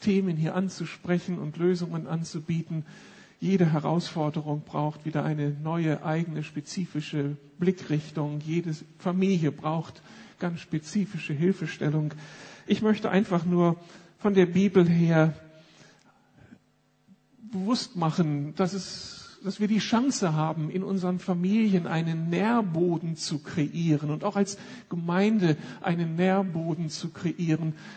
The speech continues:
der unseren Kindern hilft, mit Herausforderungen umzugehen und der vielleicht auch ein Schutzraum ist,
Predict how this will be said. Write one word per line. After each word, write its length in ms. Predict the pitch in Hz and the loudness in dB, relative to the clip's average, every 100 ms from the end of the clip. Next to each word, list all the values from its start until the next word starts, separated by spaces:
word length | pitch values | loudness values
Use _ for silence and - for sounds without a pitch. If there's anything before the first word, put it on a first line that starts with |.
| - | -4
der 120 | 175 | -2
unseren 360 | 190 180 196 190 | 0 0 0 0
Kindern 540 | - 220 208 208 208 196 - - | 2 4 6 4 2 -4 -14 -6
hilft, 920 | - 208 214 160 - - - - - _ _ _ _ _ _ _ _ _ _ _ | 4 8 8 4 -4 -14 -16 -18 -20 _ _ _ _ _ _ _ _ _ _ _
mit 160 | 175 175 | -6 -2
Herausforderungen 800 | 160 175 180 - 175 165 165 160 | -2 -2 -4 -6 -6 -4 -8 -6
umzugehen 720 | 165 160 - 156 151 139 139 | -8 -8 -8 -6 0 0 0
und 120 | 160 | 0
der 80 | 180 | -2
vielleicht 280 | 196 202 202 | 2 0 0
auch 100 | 202 | 0
ein 120 | 208 | 0
Schutzraum 800 | - 220 202 - - 160 151 156 | 0 2 2 0 -8 -4 -2 0
ist, 380 | 147 139 - | 0 0 -2